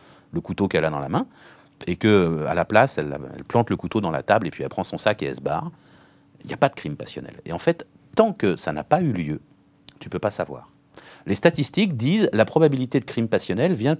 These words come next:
vient de passer pendant ce moment-là de zéro virgule zéro zéro zéro zéro un pour cent à trente-cinq pour cent.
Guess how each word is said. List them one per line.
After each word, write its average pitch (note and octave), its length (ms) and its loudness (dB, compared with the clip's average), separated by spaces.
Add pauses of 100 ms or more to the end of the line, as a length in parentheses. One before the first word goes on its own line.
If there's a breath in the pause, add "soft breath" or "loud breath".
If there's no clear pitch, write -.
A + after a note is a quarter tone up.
(120)
vient A2 260 2
de G#3 60 2
passer - 360 2
pendant G2+ 260 0
ce - 140 -6
moment-là A2 460 2
de A2 140 0
zéro A#2 300 2
virgule G#2 320 -2
zéro G2 240 0
zéro G2 240 -2
zéro F#2+ 260 -2
zéro F2+ 300 -4
un G#2+ 140 -2
pour - 180 -10
cent F2+ 240 -6 (540 loud breath)
à G#2 320 6 (200)
trente-cinq B2+ 320 2
pour - 180 -8
cent. - 140 -12